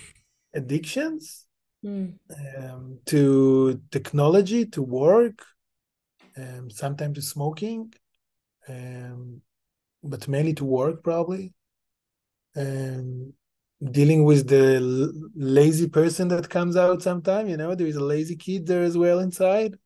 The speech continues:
Speaker 2: Yeah.
Speaker 1: That don't wanna practice today. And, yeah, dealing with this mind that is exploding with ideas, but also has this calm and stillness.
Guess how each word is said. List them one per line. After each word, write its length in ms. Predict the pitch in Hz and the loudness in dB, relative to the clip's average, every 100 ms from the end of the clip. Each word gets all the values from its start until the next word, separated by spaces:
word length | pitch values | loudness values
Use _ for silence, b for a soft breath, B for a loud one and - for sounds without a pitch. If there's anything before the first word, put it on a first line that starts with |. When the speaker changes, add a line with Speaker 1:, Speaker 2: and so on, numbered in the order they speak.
| _ - | _ -8
Speaker 2:
Yeah. 380 | 180 175 165 156 _ _ _ _ _ _ - | -4 -4 -4 -10 _ _ _ _ _ _ -18
Speaker 1:
That 400 | 127 123 - 127 _ _ - | -16 -16 -20 -20 _ _ -10
don't 160 | 156 | -8
wanna 180 | 165 170 | -6 -8
practice 480 | 170 170 165 180 170 | -4 -4 -2 -4 -2
today. 500 | 185 185 196 190 190 _ - _ _ _ _ _ _ _ - | 0 2 0 -2 -6 _ -20 _ _ _ _ _ _ _ -10
And, 1200 | 143 139 135 135 131 131 135 139 139 143 143 147 _ _ _ _ _ _ _ _ _ _ _ - | -8 -8 -10 -12 -12 -14 -14 -14 -16 -18 -20 -20 _ _ _ _ _ _ _ _ _ _ _ -4
yeah, 280 | 151 214 196 | 0 2 0
dealing 340 | 139 143 160 | 0 2 2
with 180 | 156 143 | 2 0
this 220 | 143 - | -2 -2
mind 340 | 139 135 185 180 | 0 2 2 2
that 80 | |
is 140 | 135 127 | -2 -6
exploding 1000 | - - - - - 139 143 165 175 170 | -10 -10 -12 -14 -4 2 4 4 2 2
with 180 | 170 165 | 2 2
ideas, 800 | 156 147 151 185 233 247 - _ | -2 -2 -2 0 0 -4 -10 _
but 120 | 147 135 | -12 -8
also 360 | 147 147 156 | -8 -6 -6
has 200 | 131 139 | -6 -8
this 280 | 143 139 - | -10 -10 -10
calm 560 | - 151 165 185 180 165 | -8 -4 -2 -2 -2 -2
and 220 | 147 147 | -2 -4
stillness. 840 | - 170 175 185 190 190 - - | -4 -2 -2 -2 -6 -8 -14 -20